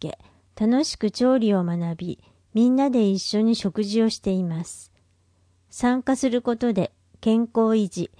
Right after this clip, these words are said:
自立支援、さらに地域とのつながりを維持する良いきっかけとなっているそうです。そんなアッ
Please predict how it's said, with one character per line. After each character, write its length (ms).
自 220
立 240
支 220
援、 360
さ 200
ら 120
に 380
地 240
域 180
と 120
の 120
つ 160
な 200
が 120
り 160
を 120
維 100
持 160
す 160
る 180
良 160
い 100
き 180
っ 100
か 140
け 120
と 140
な 160
っ 40
て 180
い 80
る 100
そ 220
う 80
で 120
す。 260
そ 220
ん 140
な 220
ア 80
ッ 80